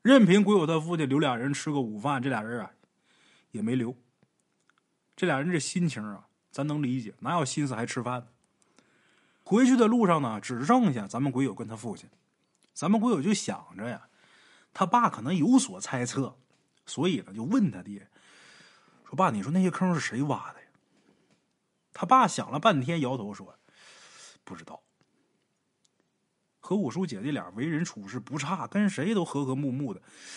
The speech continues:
没听说附近有谁跟他们俩有过节。咱们鬼友又问：“那为什么还会有人往坟上引水呢？还费心费劲的挖那么多坑，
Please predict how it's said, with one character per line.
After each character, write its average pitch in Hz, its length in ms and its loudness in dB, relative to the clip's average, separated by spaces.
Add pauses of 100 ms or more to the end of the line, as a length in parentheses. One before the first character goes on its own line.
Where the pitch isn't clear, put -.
(140)
没 196 160 0
听 214 280 4
说 - 180 -10
附 165 260 -4
近 117 400 -4 (300)
有 104 160 -8
谁 139 180 -6
跟 151 140 -2
他 127 60 -4
们 127 80 -4
俩 104 180 -8
有 104 80 -12
过 104 240 -8
节。 - 220 -18 (1400)
咱 165 100 -6
们 208 80 2
鬼 240 140 0
友 175 80 4
又 233 100 4
问 123 260 -2 (840)
：“那 208 100 2
为 254 260 6
什 151 100 -4
么 165 80 0
还 131 80 -6
会 165 140 -2
有 135 80 -2
人 139 180 -6
往 - 140 -10
坟 - 240 -10
上 160 100 -2
引 135 240 0
水 113 160 -4 (220)
呢？ 104 160 -18 (320)
还 139 140 -2
费 151 200 0
心 151 200 -2
费 143 180 0
劲 151 160 -4
的 113 120 -4
挖 135 160 -8
那 190 100 2
么 151 80 0
多 117 160 -4
坑， 104 260 -10